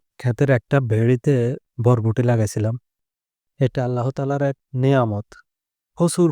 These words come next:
পরিমাণে বরবটি ধরছিল। ভিডিও করার আগের দিন সকালে আমরা দশ কেজি বরবটি নিছি এখান থেকে, আর ভিডিওটা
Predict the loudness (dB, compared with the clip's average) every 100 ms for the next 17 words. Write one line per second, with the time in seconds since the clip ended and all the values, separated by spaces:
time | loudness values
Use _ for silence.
0 | 2 2 2 2 2 0 0 0 0 0
1 | -2 -4 -4 -4 _ _ _ _ _ -8
2 | 0 2 4 2 2 2 2 0 -2 -4
3 | -2 0 -2 -2 -4 -4 -6 -4 -2 0
4 | 0 0 0 -2 -4 -4 2 4 2 0
5 | 0 2 2 0 0 0 0 -2 -2 -2
6 | 0 -2 -2 -4 -6 -8 _ _ -4 -2
7 | 4 6 6 2 2